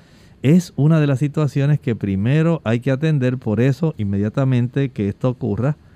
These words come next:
se recomienda que se pueda llamar al nueve uno uno, rápidamente llevar a la persona a sala de urgencias,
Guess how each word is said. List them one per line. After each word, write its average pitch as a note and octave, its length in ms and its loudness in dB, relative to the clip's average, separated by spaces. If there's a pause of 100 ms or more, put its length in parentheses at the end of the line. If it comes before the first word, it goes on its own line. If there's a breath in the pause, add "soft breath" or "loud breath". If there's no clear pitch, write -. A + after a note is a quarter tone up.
(460 soft breath)
se C3+ 240 2
recomienda D3+ 680 0
que A#2+ 180 -2
se G2+ 180 -4
pueda A2 320 -2
llamar C3 520 0
al G2 360 -2
nueve C3 340 2
uno C3 280 0
uno, C3 400 0 (680)
rápidamente C3 640 0
llevar A2+ 220 2
a A#2+ 40 0
la A#2+ 80 0
persona B2 680 -2
a F#2+ 40 -4
sala A2+ 280 -2
de A#2 60 0
urgencias, B2+ 720 0